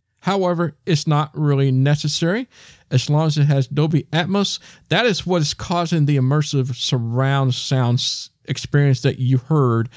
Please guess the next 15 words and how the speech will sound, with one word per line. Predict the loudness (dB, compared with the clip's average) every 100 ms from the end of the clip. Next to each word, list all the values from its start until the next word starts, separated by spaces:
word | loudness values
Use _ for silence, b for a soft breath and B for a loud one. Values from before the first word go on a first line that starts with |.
| B B
right | 0 0
here | 0 0 2 2 -2 B -12 B
and | -2 0
earlier | -2 0 0
in | 0
this | -2
podcast. | -2 -2 -2 -2 -2 -4 -6 -4
It's | -4 0
really | 0 0
about | 0 -2 -2
the |
Dolby | 0 0 0 -2
stuff, | -2 -2 -4 -8 B B B -2
and | 2 2 -2 _
the | 0